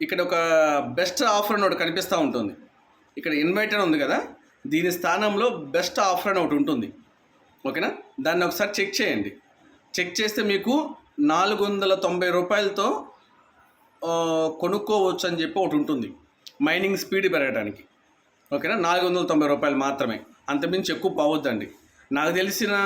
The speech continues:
చాలామంది సభ్యులు కూడా పర్చేజ్ చేసుకున్నారు, ఏది,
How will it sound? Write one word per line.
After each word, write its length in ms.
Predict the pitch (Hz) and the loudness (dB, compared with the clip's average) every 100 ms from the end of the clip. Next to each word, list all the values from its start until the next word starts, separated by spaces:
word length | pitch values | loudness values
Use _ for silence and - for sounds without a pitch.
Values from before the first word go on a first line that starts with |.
| 190 190 190 | 2 2 2
చాలామంది 400 | 170 180 180 185 | 2 2 2 0
సభ్యులు 340 | 180 165 170 175 | 0 -2 0 0
కూడా 420 | 175 175 240 - - _ | 2 2 0 -4 -16 _
పర్చేజ్ 440 | 160 160 220 220 180 | 0 0 -2 -2 -2
చేసుకున్నారు, 500 | 175 - 160 107 - - | -4 -2 -2 -2 -6 -4
ఏది, 500 | 147 147 151 151 151 | 0 2 4 2 -2